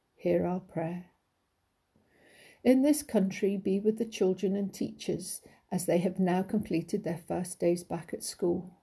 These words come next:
Little ones who went in with hope and probably not a little bravado. Older ones are going to be the little fish in a big pool as opposed to the big fish in the little pool.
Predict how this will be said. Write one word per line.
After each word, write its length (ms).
Little 280
ones 400
who 100
went 340
in 160
with 140
hope 580
and 180
probably 340
not 260
a 40
little 280
bravado. 680
Older 260
ones 420
are 60
going 280
to 100
be 220
the 140
little 320
fish 400
in 120
a 40
big 360
pool 480
as 140
opposed 500
to 80
the 120
big 280
fish 520
in 120
the 60
little 300
pool. 440